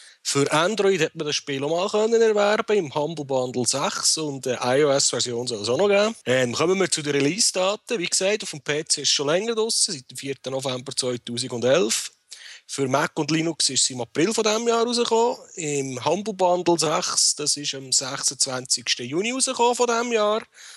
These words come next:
Und für die beiden PlayStation-Plattformen am vierundzwanzigsten Juli. Freigegeben ist das Spiel gemäss pegi ab zwölf und wir haben es vor allem auf der PlayStation drei und auf der P S Vita gespielt. Auch das ist kein Vollpreistitel,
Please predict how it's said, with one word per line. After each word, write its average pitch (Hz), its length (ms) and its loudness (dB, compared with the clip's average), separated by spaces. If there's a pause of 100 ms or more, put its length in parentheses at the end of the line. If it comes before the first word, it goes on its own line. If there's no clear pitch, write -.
(160)
Und 151 400 0
für 143 220 -2
die 135 140 -8
beiden 131 340 2
PlayStation-Plattformen 139 1300 0
am 113 180 -6
vierundzwanzigsten 135 1080 -2
Juli. 98 300 -12
Freigegeben 147 560 2
ist 127 120 2
das 135 60 -2
Spiel 135 420 -2
gemäss 117 440 -2
pegi 123 420 -4
ab 110 160 -8
zwölf 175 460 2 (220)
und 170 340 -2 (100)
wir 139 180 0
haben 135 120 2
es 131 160 2
vor 127 160 -2
allem 131 200 2
auf 131 140 -2
der - 140 -20
PlayStation 117 720 0
drei 120 240 -6
und 113 140 -10
auf - 100 -8
der 113 140 -8 (260)
P 101 120 -6
S 107 220 -2
Vita 120 260 -8
gespielt. 101 340 -10 (180)
Auch 131 120 2
das 151 360 4
ist - 160 0
kein 185 140 0
Vollpreistitel, 185 1300 0